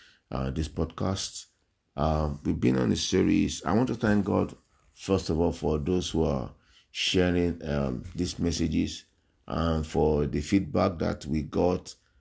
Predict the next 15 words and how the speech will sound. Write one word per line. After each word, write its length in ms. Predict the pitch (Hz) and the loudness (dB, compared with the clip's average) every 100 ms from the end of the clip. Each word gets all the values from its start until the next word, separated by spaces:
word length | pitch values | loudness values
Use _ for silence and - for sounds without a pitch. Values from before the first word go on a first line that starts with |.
| _ - | _ -6
uh, 260 | 82 78 - | -2 -2 -2
in 160 | 76 76 | -2 -2
the 100 | 78 | 0
last 520 | 78 82 82 - - | 0 2 0 -4 -4
episode. 560 | 78 76 78 64 50 - _ _ _ _ _ _ | -6 -4 -6 -4 -6 -10 _ _ _ _ _ _
Uh, 300 | - 67 65 | -6 -4 -4
the 100 | 64 | -4
last 320 | 76 87 85 | -2 -2 -2
episode, 580 | - 80 78 85 82 76 | -2 -2 0 2 2 0
the, 320 | 71 73 71 - | -2 0 0 -2
the, 400 | 64 69 60 52 - | -4 -2 -4 -8 -10
the 80 | 53 | -10
subject 560 | - 90 82 76 82 78 | -6 -4 -2 -2 -4 -4
was 180 | 76 73 | -6 -6
about 480 | 65 76 76 71 | -4 -4 -4 -6